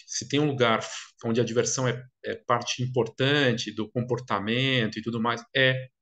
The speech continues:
no TikTok. É impressionante. E aí, é, essa matéria teve um, assim, tá tendo uma repercussão bacana, né? Eu já pu-, consegui medir, assim, ver que há um interesse no, no assunto, até por questões que eu tô estudando de,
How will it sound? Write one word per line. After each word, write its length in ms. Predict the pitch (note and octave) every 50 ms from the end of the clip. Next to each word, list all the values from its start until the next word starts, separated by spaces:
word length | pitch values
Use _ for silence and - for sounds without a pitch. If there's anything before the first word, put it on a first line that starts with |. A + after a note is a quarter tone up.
| _ _ -
no 80 | A#2+
TikTok. 440 | B2 - B2+ B2+ - - G2 - B2+
É 20 | C3
impressionante. 720 | C3+ C3 C#3+ C#3 B2+ - D#3 B2 G2+ F2+ E2+ - - - _ _ _ _ _ _ _ _ _ _ -
E 80 | C4
aí, 480 | B3+ F3+ D3+ F3 F#3+ C#3+ F#2 - - - _ _ _ _ _ -
é, 260 | B2 B2 B2 A#2+ -
essa 160 | C3 - -
matéria 440 | F3+ E3 E3 E3+ E3 E3+ F#3 F3+ E3+
teve 260 | E3 - D#3+ D3+ D3+
um, 260 | D#3+ D3 C#3 B2 - -
assim, 240 | A#2 B2 - - A2
tá 140 | - B2 B2
tendo 160 | C3 C#3 C#3
uma 220 | C3 B2 A2 G#2 G2+
repercussão 480 | A2+ A2 - A#2+ - - - - A#2+
bacana, 600 | A2+ A#2 - - - B2 A#2 A#2+ B2+ D#3 F3+ F3 - _ _ _ _ _ _ _
né? 140 | A#2 A2+ A2+
Eu 60 | G#2+
já 100 | G#2+ G2+
pu-, 260 | G#2 - A#2 A2+ - - _ _ _
consegui 260 | - A2 - - A2 G#2+
medir, 340 | A2+ A2+ G#2+ G2+ A2+ B2
assim, 220 | A2 G2+ - A2 A2
ver 240 | G2 G#2+ A2+ A2+ A2
que 240 | - - A2 G#2 -
há 180 | A2 B2 C3+
um 80 | C#3 B2
interesse 500 | A2+ A#2 A#2+ G#2+ G#2 G2+ G2 - - G2+
no, 200 | G2+ G#2 G2+ - A2
no 80 | A2+
assunto, 480 | A2+ G#2+ - - - B2+ C3 C3 B2+ A2+
até 280 | - A#2+ A#2 A2+ A2+ - - _ _ _ _ _
por 120 | - -
questões 480 | - A#2+ G#2+ - - A2+ G#2+ G2 - -
que 160 | - - A#2
eu 180 | G#2+ G#2 - - _
tô 180 | A#2 G#2+ G#2 G2
estudando 500 | - - - A2+ G#2+ A2 A2 G#2+ G2+ G2
de, 320 | G2 G2+ G2+ F#2+ F#2+